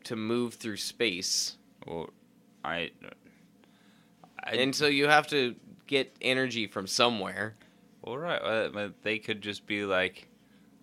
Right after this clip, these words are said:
Speaker 2: little suns or something. They could be powered by little suns.
Speaker 1: So they're solar power. They're like plants.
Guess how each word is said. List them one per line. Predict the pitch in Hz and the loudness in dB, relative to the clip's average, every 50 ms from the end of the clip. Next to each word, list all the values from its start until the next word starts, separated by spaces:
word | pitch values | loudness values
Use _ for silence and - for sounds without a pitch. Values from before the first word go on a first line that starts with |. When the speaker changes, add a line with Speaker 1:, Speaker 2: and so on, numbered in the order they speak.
| - - | -20 -16
Speaker 2:
little | - 98 98 104 104 95 101 92 - | -12 -8 -4 -4 -4 -4 -4 -6 -4
suns | - - - 92 95 98 98 98 87 90 | -4 -4 -4 -4 -4 -4 -6 -6 -8 -8
or | 82 80 | -8 -8
something. | - - - - - - - - - 57 - - _ _ _ _ _ _ - | -8 -8 -10 -12 -12 -16 -16 -14 -12 -14 -14 -16 _ _ _ _ _ _ -6
They | - 95 90 | -4 -4 -4
could | - 87 85 | -4 -4 -4
be | 92 90 | -4 -4
powered | 85 - 87 85 87 87 82 73 - | -2 0 2 2 2 2 0 -2 -4
by | 67 64 65 | -4 -4 -4
little | - - - 60 57 | -4 -6 -8 -8 -10
suns. | - - - - - - - - - - - - - _ _ - - - _ _ - - - 123 | -10 -10 -10 -10 -10 -12 -14 -14 -16 -16 -16 -16 -18 _ _ -20 -20 -20 _ _ -20 -20 -14 -4
Speaker 1:
So | - 143 131 | 0 2 4
they're | 127 120 | 4 4
solar | 117 - - 143 135 135 135 127 117 107 | 2 2 2 4 4 4 4 4 2 2
power. | 110 104 95 | 0 0 0
They're | 107 113 117 | 2 4 4
like | 117 110 107 - - | 4 4 2 -2 -8
plants. | - - 123 123 113 90 85 - - - - - - - | -8 -2 0 0 0 0 -2 -6 -8 -6 -6 -6 -6 -8